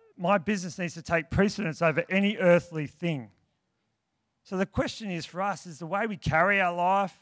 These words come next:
through our life, what is most important to you?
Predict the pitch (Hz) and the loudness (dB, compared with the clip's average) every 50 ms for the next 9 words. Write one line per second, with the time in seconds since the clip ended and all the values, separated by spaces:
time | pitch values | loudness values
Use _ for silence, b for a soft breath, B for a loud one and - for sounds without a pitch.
0 | _ _ _ - - 190 226 220 214 190 170 165 160 165 165 170 180 190 175 _ | _ _ _ -10 -6 -4 -2 -2 0 0 0 0 0 0 0 0 0 -2 -4 _
1 | _ 160 160 202 220 - - 214 175 135 139 170 165 165 160 - - _ - - | _ -6 -6 -6 -6 -6 -8 -14 -14 -12 -8 -8 -6 -6 -6 -10 -14 _ -18 -20
2 | 139 - - 147 143 143 147 143 143 - _ - - 131 120 131 135 123 117 120 | -14 -8 -4 -2 -2 -2 -2 -4 -8 -10 _ -18 -16 -12 -10 -8 -10 -10 -10 -14